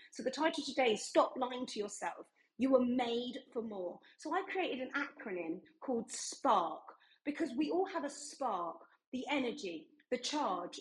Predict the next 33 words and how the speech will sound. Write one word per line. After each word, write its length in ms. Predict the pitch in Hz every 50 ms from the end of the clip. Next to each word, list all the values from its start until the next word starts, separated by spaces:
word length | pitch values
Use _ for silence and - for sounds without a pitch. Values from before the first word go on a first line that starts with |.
| -
the 160 | 208 240 233 247
endurance, 540 | 233 240 285 302 277 226 196 185 - -
the 100 | - 226
light, 360 | 220 233 254 262 262 - - -
the 80 | 311 - -
fire, 280 | 311 269 269 208 190 190
the 100 | 208 - -
fuel, 380 | - 302 285 233 190 180 180 170 - - _ _
the 80 | - 285
spark. 640 | - - - - - 339 330 269 196 180 170 - - - - _ _ _ _ -
We're 220 | 269 277 262 262 - -
all 260 | 320 330 339 277 - -
born 320 | 285 294 285 277 277 269
with 180 | 233 233 - -
this 360 | 233 226 214 - - - -
spark 480 | - - - 269 254 247 262 254 - -
inside 500 | 240 214 202 - - 247 214 220 226 220
of 100 | 226 233
us, 200 | 262 311 370 349 - - - - _ _ _ _ -
but 140 | 247 -
many 320 | 269 262 285 320 339 359 349
of 100 | 294 220
us, 200 | 220 196 233 285 - - - _ -
we 100 | - 269
haven't 360 | - 285 285 294 320 277 - -
figured 220 | 269 - 285 262
out 180 | 254 233 220 214 -
how 160 | 240 233 233 240 233
to 140 | - 240 226 233 - _ _ _ -
let 240 | 233 262 285 - -
that 240 | - 247 233 233 - -
vibration, 760 | 240 226 220 202 - 226 269 262 262 269 262 - - 190 185
that 100 | 185